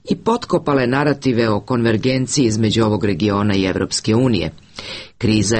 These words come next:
evra, prema Bećevu, dodatno je osnažila iskušenje pred kojim je Evropska unija već bila,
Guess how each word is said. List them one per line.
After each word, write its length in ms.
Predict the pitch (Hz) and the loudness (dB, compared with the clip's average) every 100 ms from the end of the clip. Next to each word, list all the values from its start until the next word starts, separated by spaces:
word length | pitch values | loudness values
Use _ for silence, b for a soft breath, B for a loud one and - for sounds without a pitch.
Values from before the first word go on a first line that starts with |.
| 143 | 0
evra, 220 | 131 98 | -2 -4
prema 300 | - 92 82 | -4 -4 -2
Bećevu, 520 | 87 131 - 120 101 B B - | -2 -2 0 0 0 B B -6
dodatno 500 | 110 156 135 123 127 | -4 -2 -2 -2 0
je 80 | |
osnažila 480 | 120 123 131 131 139 | 0 -2 -2 0 2
iskušenje 640 | 120 110 117 110 131 147 135 | 0 0 -4 0 0 2 0
pred 220 | 131 - | -2 -2
kojim 260 | 123 123 | 0 2
je 100 | 120 | 0
Evropska 400 | 120 123 - - | 0 -2 -2 0
unija 320 | 117 123 117 110 | 0 2 0 0
već 280 | 123 - | 0 0
bila, 360 | - 104 95 | 0 2 2